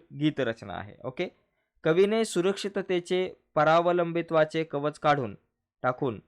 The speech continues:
स्वकष्टाने जगण्याचे महत्त्व अधोरेखित केले आहे. आपल्या क्षमतांवर, सामर्थ्यांवर विश्वास ठेवा. कवी पाखराच्या प्रतीकातून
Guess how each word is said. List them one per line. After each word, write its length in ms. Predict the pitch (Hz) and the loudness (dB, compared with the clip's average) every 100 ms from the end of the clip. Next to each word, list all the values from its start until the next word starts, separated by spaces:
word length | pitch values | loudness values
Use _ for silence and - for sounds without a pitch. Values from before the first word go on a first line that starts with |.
| _ | _
स्वकष्टाने 680 | 160 156 160 - 151 160 | -4 -2 -2 0 0 0
जगण्याचे 440 | 147 131 135 135 139 | -4 -2 -4 -4 -6
महत्त्व 380 | 139 151 156 156 | -2 -2 0 0
अधोरेखित 460 | 147 151 151 151 - | 2 0 -2 -6 -6
केले 160 | 147 143 | -2 0
आहे. 220 | 147 147 - _ _ _ - | -2 -6 -14 _ _ _ -10
आपल्या 260 | 120 135 135 | -8 -2 -4
क्षमतांवर, 680 | - 156 160 156 143 127 117 _ - | -2 -6 2 0 2 -2 -4 _ -2
सामर्थ्यांवर 680 | 123 143 156 160 151 139 135 | 0 0 -2 -2 -2 -2 -4
विश्वास 420 | 127 - 156 160 | -8 0 0 0
ठेवा. 240 | 139 110 - _ _ _ _ _ _ - | -6 -6 -8 _ _ _ _ _ _ -4
कवी 360 | 143 170 190 - _ - | 0 0 0 -6 _ 0
पाखराच्या 500 | 131 156 165 165 185 | 0 2 0 2 -2
प्रतीकातून 720 | 156 151 156 156 156 127 | -2 -6 0 0 0 -8